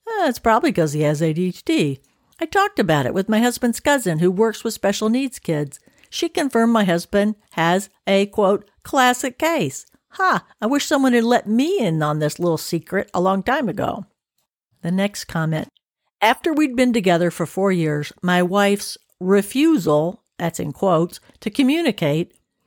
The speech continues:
plus her forgetfulness, disorganization, and poor judgment led me to think she should seek a professional evaluation. Fortunately, the psychologist recognized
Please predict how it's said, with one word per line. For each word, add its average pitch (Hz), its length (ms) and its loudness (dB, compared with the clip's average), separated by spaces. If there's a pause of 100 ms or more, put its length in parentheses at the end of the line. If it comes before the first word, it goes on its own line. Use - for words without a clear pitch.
(300)
plus - 260 2
her 262 160 2
forgetfulness, 185 840 -2
disorganization, 180 1160 -4
and 202 160 -2
poor 339 240 -4
judgment 190 480 -2 (300)
led 294 340 2
me 240 220 2
to 262 100 -2
think 202 260 -2
she 202 200 -2
should 208 260 -2
seek 170 380 0
a - 40 -6
professional 160 560 -2
evaluation. 160 880 0 (460)
Fortunately, 196 640 0
the 190 120 -2
psychologist 185 800 0
recognized 156 880 -2